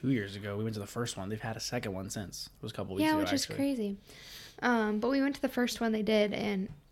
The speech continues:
Speaker 2: I was just thinking to myself, <laughs> not that we'd ever <laughs> get to the amount of people where we're doing that, but I
Speaker 1: <laughs>
Speaker 2: don't know how they would do that because I, like, am, like, all wrapped up in my blanket. I like to be cozy. I'm like,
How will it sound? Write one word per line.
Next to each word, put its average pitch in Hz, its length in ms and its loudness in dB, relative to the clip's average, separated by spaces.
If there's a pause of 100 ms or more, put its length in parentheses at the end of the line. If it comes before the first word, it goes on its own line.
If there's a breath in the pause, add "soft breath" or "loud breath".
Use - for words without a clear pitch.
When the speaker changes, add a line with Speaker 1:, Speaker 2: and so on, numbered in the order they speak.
(160)
Speaker 2:
I 220 60 2
was 226 140 2
just 240 180 0
thinking 240 260 0
to 208 80 2
myself, 196 680 -2
<laughs> - 80 -20
not 269 540 4
that 247 160 8
we'd 247 240 6
ever 294 240 6 (380)
<laughs> - 340 -10
get 254 200 0
to - 60 -14
the 220 120 4
amount 214 220 2
of 208 60 -4
people 220 280 0
where 208 120 4
we're 202 140 2
doing 220 280 0
that, 285 200 0 (760 loud breath)
but 247 120 8
I 269 40 10
Speaker 1:
<laughs> - 20 12
Speaker 2:
don't 330 200 12
know 294 140 10
how 247 200 8
they 247 140 8
would 226 140 6
do 254 120 6
that 214 220 4
because 220 240 -2
I, 202 200 2
like, 320 360 0 (260)
am, 208 140 0
like, 208 200 0
all 220 120 0
wrapped 226 340 -2
up 226 160 0
in 220 80 0
my 202 140 2
blanket. 196 560 -2
I 196 60 -4
like 196 240 -4
to 208 80 -12
be 202 120 0
cozy. 202 580 -2 (380)
I'm 220 60 -4
like, 202 180 -2